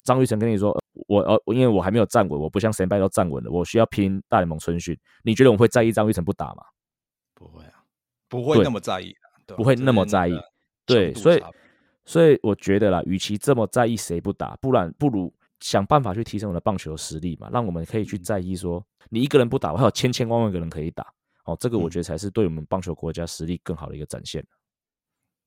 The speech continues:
Speaker 2: 百分百认同。
Speaker 1: 好，我们这礼拜来宾访谈的单元哦，一样是请到我们上周的来宾，哦，《龙龙历险记》YouTube 频道的龙龙。嗨，龙龙，你好。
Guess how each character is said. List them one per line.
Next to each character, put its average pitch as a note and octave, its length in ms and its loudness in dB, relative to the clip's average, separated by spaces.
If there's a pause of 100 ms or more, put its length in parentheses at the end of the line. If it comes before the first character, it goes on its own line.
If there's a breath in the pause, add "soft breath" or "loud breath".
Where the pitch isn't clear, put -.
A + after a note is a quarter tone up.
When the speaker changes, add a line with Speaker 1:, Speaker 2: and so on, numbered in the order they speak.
(100)
Speaker 2:
百 F2 140 -16
分 G2+ 120 -14
百 E2+ 140 -14
认 E2+ 220 -16
同。 - 120 -20 (1600)
Speaker 1:
好， A#2+ 140 2
我 B2+ 60 4
们 C3+ 100 0
这 A3+ 100 4
礼 D#3 80 8
拜 E3+ 140 6
来 C#3 160 6
宾 D#3+ 180 2
访 G#2 220 2
谈 F#2+ 180 0
的 G2+ 100 2
单 B2 220 0
元 G#2 180 0
哦， E2 140 -4
一 A2 120 -6
样 C#3+ 140 6
是 D3+ 80 2
请 F2+ 220 -2
到 A2 140 4
我 G2 40 4
们 E2 160 -4
上 B2 280 4
周 A2 160 2
的 F#2+ 80 2
来 E2 180 0
宾， G2+ 260 0 (260)
哦， D#2+ 120 -6
《龙 F2+ 180 0
龙 F#2 160 2
历 B2 120 2
险 G2 200 0
记》 G2+ 280 -2 (120)
YouTube A#2 200 6
频 G2 160 0
道 G2+ 200 2 (360)
的 G2 100 4
龙 G#2 160 8
龙。 A#2 160 10
嗨， B2 100 4
龙 B2 120 10
龙， B2 120 8
你 D#3+ 80 8
好。 C#3+ 160 10